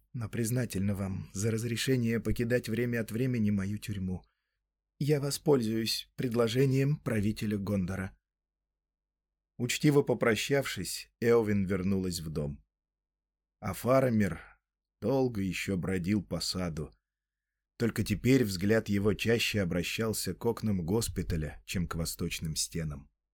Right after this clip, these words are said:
Вернувшись в свою комнату, Фарамир вызвал целителя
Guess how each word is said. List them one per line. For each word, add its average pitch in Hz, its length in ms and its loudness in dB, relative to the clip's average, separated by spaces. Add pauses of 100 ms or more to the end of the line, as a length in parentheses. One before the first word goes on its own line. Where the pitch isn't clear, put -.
(2750)
Вернувшись 143 640 4
в - 80 -8
свою 120 320 2
комнату, 127 480 2
Фарамир 120 480 4
вызвал 107 380 4
целителя 120 640 2